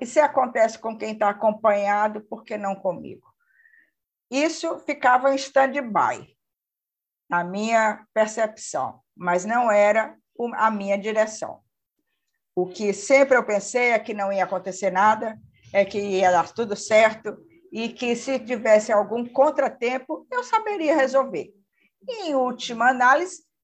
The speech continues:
eu dormiria na estrada. Acabou-se, não tem problema. Todo-, quantas pessoas não dormiram na estrada?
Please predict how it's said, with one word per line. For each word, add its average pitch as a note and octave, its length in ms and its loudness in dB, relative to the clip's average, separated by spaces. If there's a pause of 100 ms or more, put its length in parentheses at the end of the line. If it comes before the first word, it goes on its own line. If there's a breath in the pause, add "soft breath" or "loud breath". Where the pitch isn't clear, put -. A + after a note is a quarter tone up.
(520)
eu E4+ 440 6
dormiria D#4+ 560 -2
na D4+ 160 0
estrada. F4+ 480 -2
Acabou-se, G4 560 -4
não F#4+ 160 -4
tem F#4 120 -8
problema. A3+ 640 -2
Todo-, A4+ 320 -8
quantas F#4 380 2
pessoas C4 400 0
não A#3+ 160 -6
dormiram A3+ 400 -2
na G3 140 -2
estrada? - 360 -6